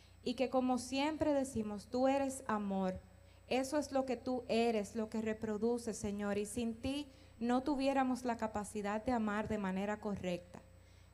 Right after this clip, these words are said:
Gracias, Señor, en el nombre de Jesús. Amén. Bueno, pues yo brevemente quiero compartirles de amar bien y amar mal.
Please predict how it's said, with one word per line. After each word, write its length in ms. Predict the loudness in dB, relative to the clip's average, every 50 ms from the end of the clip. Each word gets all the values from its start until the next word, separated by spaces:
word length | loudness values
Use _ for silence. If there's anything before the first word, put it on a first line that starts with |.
| -10 -2
Gracias, 440 | 2 4 4 4 4 2 0 -2 -2
Señor, 460 | -4 -4 -2 -2 -2 -4 -6 -6 -6
en 100 | -6 -4
el 140 | -4 -2 -2
nombre 280 | 0 0 0 0 0 0
de 80 | 0
Jesús. 680 | -2 -2 -4 -6 -8 -14 -14 -14 -14 -14 -14 -16 -18 -20 -20 -20 -20 -20 -20 -20 -12
Amén. 440 | -6 -4 -4 -4 -4 -6 -8 -12 -14 -16 -20 -20 -20 -20 -20 -20 -20 -20 -20 -20 -20 -20 -20 -20 -20 -20 -20 -20 -20 -20 -20 -20 -20 -20 -20 -20 -20 -2 0
Bueno, 280 | 2 4 4 2 2
pues 220 | 0 0 -2 -2 2
yo 180 | 4 4 4
brevemente 680 | 6 6 6 6 6 4 4 4 4 2 2 2 0 -2
quiero 260 | 0 2 2 2 2 2
compartirles 1040 | 2 0 2 4 2 2 2 0 -2 -2 -2 -2 0 -2 -2 -2 -2 -2 -6 -14 -16 -20 -20 -20 -20 -20 -20 -20 -20 -20 -20 -20 -20 -20 -20 -20 -18 -18
de 380 | -2 0 2 2 2 2 0 0
amar 500 | 2 2 4 6 4 6 6 4 4 2
bien 320 | 2 0 2 2 2 2 -2 -6 -8 -14 -18 -20 -20 -20 -20 -20 -20 -20 -20 -8 0
y 100 | 2 2
amar 380 | 2 2 2 2 2 0 0
mal. 340 | 0 0 0 0 0 -2 -4